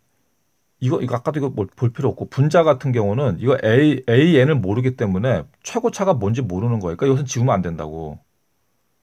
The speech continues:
이거 N의 제곱. 이거는 이제 최고차가,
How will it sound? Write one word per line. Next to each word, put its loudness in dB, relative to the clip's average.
이거 -18
N의 0
제곱. -10
이거는 0
이제 -2
최고차가, 2